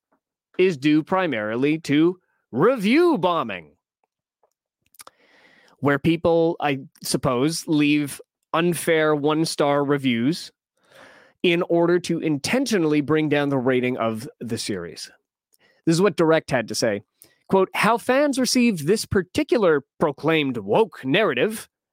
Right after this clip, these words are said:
that being a powerful woman,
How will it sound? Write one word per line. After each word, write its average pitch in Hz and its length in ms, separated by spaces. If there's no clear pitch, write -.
that 131 280
being 123 420
a 135 60
powerful 127 440
woman, 147 320